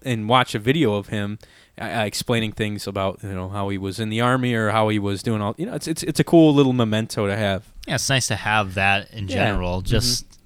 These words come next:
Speaker 1: Because
Speaker 2: just a good rem-, reminder.
Speaker 1: Yeah, because photos are great.
Speaker 2: Mm-hmm.
Speaker 1: Um, they're cool memories, but to ha-,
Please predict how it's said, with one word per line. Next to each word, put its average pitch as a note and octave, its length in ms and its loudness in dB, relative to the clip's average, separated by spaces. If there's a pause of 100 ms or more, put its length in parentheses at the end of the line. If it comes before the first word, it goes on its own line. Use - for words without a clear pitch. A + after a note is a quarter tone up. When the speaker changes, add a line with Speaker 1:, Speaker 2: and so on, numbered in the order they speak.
(140)
Speaker 1:
Because - 260 6
Speaker 2:
just G#3+ 180 0
a G#3 60 2
good D3+ 200 4
rem-, A2+ 320 0 (220)
reminder. G#2 540 2
Speaker 1:
Yeah, D#3+ 260 6
because C#3 280 4
photos F#3 380 8 (920)
are C3 140 6
great. B2 720 0 (160)
Speaker 2:
Mm-hmm. A#2 300 0
Speaker 1:
Um, G2+ 420 0 (200)
they're B2+ 100 6
cool C3+ 280 4
memories, A2+ 460 0
but - 260 -6
to G#2+ 140 -2
ha-, A2+ 180 -4